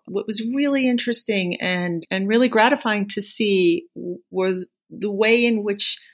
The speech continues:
again, the community interacting with the state of Maine and with other private and with private entities has worked hard to expand the opportunities for young people. I talk in the book, write in the book, about one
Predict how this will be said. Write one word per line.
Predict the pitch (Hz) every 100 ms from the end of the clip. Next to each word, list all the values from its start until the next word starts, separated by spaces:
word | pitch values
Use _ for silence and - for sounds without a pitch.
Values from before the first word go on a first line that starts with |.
| _ -
again, | 196 170 202 233 220 202
the | 180
community | - 185 190 233 233 160 151 180 226
interacting | - 262 339 359 320 - 240 220
with | 208 -
the | 202
state | - 190 196
of | 202
Maine | 202 220 262 269 -
and | 196 190
with | 190 185 -
other | 185 220 247 -
private | - 196 208 240 -
and | 196 190
with | 185
private | - 202 208
entities | 233 240 262 269 277 - - - - -
has | 202 202 - -
worked | 180 202 220 - - -
hard | 214 190 143 147 151 151 _ -
to | - 185
expand | - - 165 156
the | 151
opportunities | 147 - - 147 143 -
for | - 147
young | 147 147
people. | 151 143 - 139 -
I | 123
talk | 165 - 190 202
in | 202
the | 185
book, | 151 151 - -
write | 175 202
in | 196 170
the |
book, | 143 151 - -
about | 160 156 147 -
one | 165 190